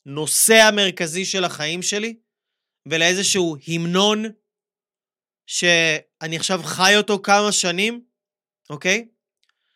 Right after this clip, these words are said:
זה לא צריך להיות כל כך ארוך, זה לא צריך להיות,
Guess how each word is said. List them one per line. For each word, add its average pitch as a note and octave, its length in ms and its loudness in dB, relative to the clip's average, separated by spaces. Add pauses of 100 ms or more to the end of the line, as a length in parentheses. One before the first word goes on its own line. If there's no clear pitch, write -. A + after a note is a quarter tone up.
(260)
זה C3+ 100 -4
לא F3 80 2
צריך F#3 220 -4
להיות G3 380 0 (200)
כל E3 220 0
כך G3 260 6
ארוך, G#3+ 440 0 (580)
זה C#3+ 80 -4
לא F3+ 100 2
צריך F3+ 280 -4
להיות, F#3+ 460 0